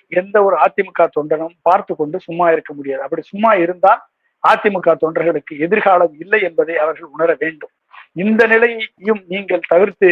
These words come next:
அமைதியாக சென்றீர்கள் என்று சொன்னால், இந்த நிலையிலும் அதிமுக தொண்டர்கள்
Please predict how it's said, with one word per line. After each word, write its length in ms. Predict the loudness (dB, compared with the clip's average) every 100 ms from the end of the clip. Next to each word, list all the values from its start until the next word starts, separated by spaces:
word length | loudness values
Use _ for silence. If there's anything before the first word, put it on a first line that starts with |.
| 2
அமைதியாக 680 | 0 -2 0 2 4 2 -2
சென்றீர்கள் 460 | -4 -2 0 0 -2
என்று 160 | -8
சொன்னால், 420 | _ -6 0 0 -2 _ _ _ -2
இந்த 200 | 2 2
நிலையிலும் 440 | 4 2 2 -2 0
அதிமுக 460 | 0 0 -6 -2 0
தொண்டர்கள் 460 | 0 0 0 0